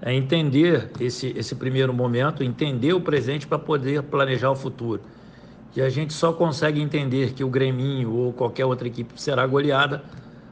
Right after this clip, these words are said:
fazendo com que elas joguem, fazendo com que essas equipes tenham atividade.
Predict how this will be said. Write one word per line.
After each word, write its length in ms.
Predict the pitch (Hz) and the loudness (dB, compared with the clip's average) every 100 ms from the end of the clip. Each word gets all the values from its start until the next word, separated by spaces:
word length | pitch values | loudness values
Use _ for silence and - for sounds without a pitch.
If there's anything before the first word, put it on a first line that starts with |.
| - | -20
fazendo 540 | - 147 120 120 147 | -4 -2 0 0 0
com 180 | 143 143 | 0 -2
que 120 | 131 | 0
elas 220 | 143 143 110 | 2 2 2
joguem, 420 | 123 127 104 98 | 2 2 2 -6
fazendo 460 | - 113 104 143 | -2 -2 0 -4
com 140 | 135 131 | -4 -4
que 80 | 127 | -4
essas 240 | 120 117 | -4 -4
equipes 340 | 117 143 131 | -4 -6 -8
tenham 220 | - 135 139 | -6 -4 -2
atividade. 760 | 131 135 135 113 110 98 98 | -4 -2 -2 0 -2 -2 -8